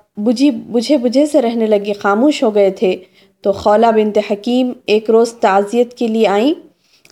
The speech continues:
افسوس کا اظہار کرتے ہوئے کہا، "آ، سیدہ خدیجہ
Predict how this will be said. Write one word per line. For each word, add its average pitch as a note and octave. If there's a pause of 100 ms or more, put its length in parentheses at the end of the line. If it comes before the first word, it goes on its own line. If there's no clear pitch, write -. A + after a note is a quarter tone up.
افسوس D4+
کا D#4
اظہار C4
کرتے B3+
ہوئے B3
کہا، G#3+ (560)
"آ، G#3
سیدہ A3
خدیجہ A3+